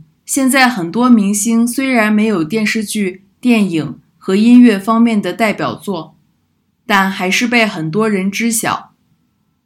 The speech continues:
社交媒体让制造明星变得套路化。娱乐公司为了提高效率，会通过这样的方式一次培养很多个明星。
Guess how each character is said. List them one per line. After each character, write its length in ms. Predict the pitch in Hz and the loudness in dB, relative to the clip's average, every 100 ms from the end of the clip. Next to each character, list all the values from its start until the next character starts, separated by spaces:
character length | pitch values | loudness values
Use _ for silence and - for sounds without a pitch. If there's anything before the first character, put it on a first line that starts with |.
| _ _ _ _ _ _ _ _ | _ _ _ _ _ _ _ _
社 200 | - 277 | -4 -2
交 240 | 247 277 | 0 2
媒 220 | 269 233 247 | 4 4 2
体 320 | - 170 147 | 0 -2 -2
让 220 | 208 214 | -2 -2
制 160 | 226 214 | -2 -2
造 200 | 220 190 | 0 -2
明 220 | 175 180 | -4 -6
星 340 | 190 220 226 | -4 -2 -2
变 200 | 226 226 | -2 -2
得 100 | 208 | -2
套 260 | 208 233 196 | -4 -4 -2
路 200 | 165 156 | -2 -4
化。 400 | 160 156 156 - _ _ _ _ _ _ _ _ - _ | -2 -4 -6 -16 _ _ _ _ _ _ _ _ -20 _
娱 140 | 190 208 | -2 2
乐 200 | 240 220 | 4 4
公 220 | 233 240 | 2 2
司 280 | - 233 233 | 2 0 -2
为 200 | 240 240 | 0 0
了 120 | 214 | 0
提 280 | 202 190 196 | -4 -8 -2
高 180 | 220 | 0
效 320 | 226 233 208 170 | 0 0 0 0
率， 280 | 165 160 - _ _ _ | -2 -4 -12 _ _ _
会 160 | 247 | -4
通 200 | 247 262 | 0 0
过 140 | 262 254 | 0 0
这 140 | 277 | 0
样 180 | 269 220 | 0 2
的 100 | 208 | 0
方 260 | 240 240 | 2 4
式 320 | 247 240 208 190 | 4 2 -4 -4
一 140 | 202 | -6
次 220 | 202 233 | -2 -4
培 200 | 214 196 | -2 -2
养 180 | 214 226 | 0 -2
很 200 | 226 151 | -4 -6
多 180 | 185 220 | -4 -4
个 160 | 226 | -4
明 220 | 170 156 165 | -4 -4 -4
星。 380 | - 185 185 | -6 -6 -10